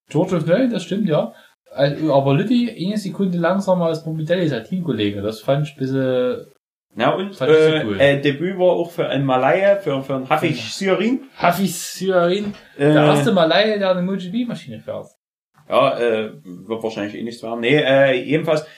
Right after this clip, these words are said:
Speaker 2: äh, beeindruckend war, dass er trotzdem nur zwei Komma drei Sekunden Rückstand hatte auf alle. Ähm,
Speaker 1: Das stimmt, ja.
Speaker 2: und was ich aber noch beeindruckender fand, die Top zwanzig waren innerhalb von einer Sekunde.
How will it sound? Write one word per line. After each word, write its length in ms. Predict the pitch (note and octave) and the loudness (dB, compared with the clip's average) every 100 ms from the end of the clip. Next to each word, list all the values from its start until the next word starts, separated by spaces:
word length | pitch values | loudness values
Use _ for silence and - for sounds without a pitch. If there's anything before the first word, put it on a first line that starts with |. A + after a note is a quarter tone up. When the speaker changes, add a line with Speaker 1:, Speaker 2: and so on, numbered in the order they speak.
| - D#3+ | -20 -8
Speaker 2:
äh, 160 | - A#2+ | 2 2
beeindruckend 520 | A#2 C#3+ E3 E3 D#3 | 2 0 0 0 0
war, 120 | D3 | 2
dass 160 | D3 C3+ | 0 -2
er 60 | B2+ | -2
trotzdem 260 | C3+ C#3 | -2 0
nur 160 | C3 B2+ | -2 -2
zwei 140 | C3+ | -2
Komma 200 | C3 B2+ | -4 -4
drei 180 | A#2+ A#2+ | 2 2
Sekunden 300 | A#2+ B2 A2+ | 2 -2 -4
Rückstand 360 | A2+ C3 B2 A#2+ | -4 -4 -4 -2
hatte 220 | B2 C3+ | 0 0
auf 100 | C3 | 0
alle. 320 | C3+ E3+ - - _ _ _ _ _ _ _ - | 0 0 -2 -14 _ _ _ _ _ _ _ -2
Ähm, 460 | B2 B2 B2+ B2 B2 | 2 4 4 2 0
Speaker 1:
Das 120 | B2 | -2
stimmt, 280 | A#2+ G2+ F#2+ | -4 -6 -10
ja. 300 | F#2+ E3+ - - | -14 -14 -10 0
Speaker 2:
und 580 | C3 C3 C3 C3 C3 - _ _ _ _ | 2 4 2 0 -2 -10 _ _ _ _
was 200 | A#2 B2 | 0 0
ich 100 | C3 | 2
aber 120 | C#3 C#3+ | 0 0
noch 140 | D#3 | -2
beeindruckender 540 | D#3 C#3 D3+ C#3+ C3 B2 | -2 -2 0 -2 -2 -2
fand, 260 | B2+ C3+ | -2 0
die 60 | A#2+ | -2
Top 280 | D3+ D3+ - | -2 -2 -4
zwanzig 720 | D3+ E3 F3 D#3+ C3 - - | 0 0 0 -2 -2 -8 -4
waren 300 | A#2+ C3 B2+ | 0 0 -2
innerhalb 320 | C3+ D3+ C#3+ | -2 -2 -2
von 140 | C3+ C3 | -6 -6
einer 180 | C#3 C#3 | -4 -4
Sekunde. 460 | C#3+ F3 E3+ - | -4 -4 -4 -6